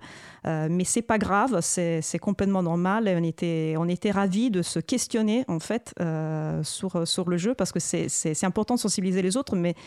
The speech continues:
les sensibilisateurs, les sensibilisatrices aussi ont, ont besoin de, de se, de se questionner. Donc, euh, euh, ça a être un, ça a été un exercice très utile pour nous. Et l'autre projet en cours, si j'ai toujours le temps, euh, c'est le catalogue de fiches. Donc, euh, là aussi, on a un,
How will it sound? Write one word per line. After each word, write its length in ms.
les 100
sensibilisateurs, 880
les 80
sensibilisatrices 760
aussi 380
ont, 260
ont 100
besoin 300
de, 180
de 120
se, 160
de 160
se 140
questionner. 420
Donc, 260
euh, 140
euh, 180
ça 120
a 40
être 140
un, 240
ça 100
a 40
été 200
un 120
exercice 500
très 220
utile 240
pour 220
nous. 160
Et 80
l'autre 240
projet 360
en 100
cours, 280
si 140
j'ai 120
toujours 340
le 60
temps, 300
euh, 260
c'est 160
le 100
catalogue 380
de 100
fiches. 400
Donc, 280
euh, 480
là 100
aussi, 240
on 120
a 60
un, 340